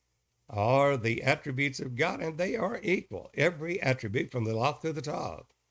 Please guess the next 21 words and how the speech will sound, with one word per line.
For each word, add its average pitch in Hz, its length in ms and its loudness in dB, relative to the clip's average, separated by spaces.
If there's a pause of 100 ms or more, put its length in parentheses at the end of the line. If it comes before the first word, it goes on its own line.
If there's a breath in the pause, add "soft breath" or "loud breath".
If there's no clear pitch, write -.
(1400)
"Thy 101 140 2
wisdom 113 340 2
daily 127 220 4
was 143 180 0
his 147 200 2
delight." 160 400 0
That's 117 220 0
not 107 180 0
another 87 240 -4
person. 117 440 -6 (1500)
And 113 240 2
that 123 300 0
with 107 400 -2
wisdom, 131 460 0 (1300)
uh, 104 160 4
that 101 220 -2
with 104 200 -2
me 135 440 0 (840)
dwells 117 260 0
with 131 300 0
prudence, - 560 2